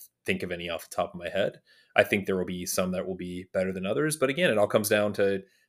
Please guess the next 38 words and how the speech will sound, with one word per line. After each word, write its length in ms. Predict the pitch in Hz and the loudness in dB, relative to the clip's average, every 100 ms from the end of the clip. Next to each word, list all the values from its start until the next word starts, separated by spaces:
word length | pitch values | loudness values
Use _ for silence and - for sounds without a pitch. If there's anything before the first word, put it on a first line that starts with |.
| - | 2
matchups 460 | 104 - 104 98 101 | 4 6 4 4 0
and 80 | |
who 80 | 101 | 0
they 120 | 98 | 0
end 100 | 98 | 0
up 100 | 95 | -2
playing 460 | - 95 104 - - _ _ _ - | -4 -6 -4 -8 -14 _ _ _ -6
in 420 | 101 98 90 90 _ _ _ | -2 0 -2 -6 _ _ _
the 100 | 98 | -16
playoffs. 400 | - 85 58 - | -4 -4 -4 -4
So 380 | - 101 92 87 _ _ _ - | 0 2 2 -4 _ _ _ 8
I 120 | 131 | 8
think 160 | 160 | 8
they're 120 | 156 156 | 2 2
gonna 140 | 143 | 2
be 340 | 131 123 120 - _ 110 | 2 2 0 -2 _ 0
really 260 | 120 143 | 2 2
good. 340 | 120 107 107 110 | 4 4 4 2
I 80 | 104 | -2
think 140 | 101 120 | -6 -8
they're 100 | 107 | -6
gonna 120 | 101 | -6
be 120 | 95 | -8
fun. 520 | - 127 127 123 123 - | 0 4 6 4 0 -6
I 60 | |
think 200 | - 107 | -8 -8
to 60 | 101 | -4
your 120 | 104 | -2
earlier 260 | 110 117 110 | 0 0 -2
point, 240 | - 107 | -4 -4
Jay, 220 | 98 101 | 0 0
there 100 | 98 | 0
may 160 | 98 98 | -2 -4
be 80 | 101 | -6
some 180 | - 98 | -8 -4
growing 380 | 101 107 110 | -2 0 -2
pains 680 | 107 110 110 107 107 - - | -2 0 2 0 0 0 -2
initially, 680 | 107 107 113 147 156 156 147 | -2 -2 0 0 2 2 -2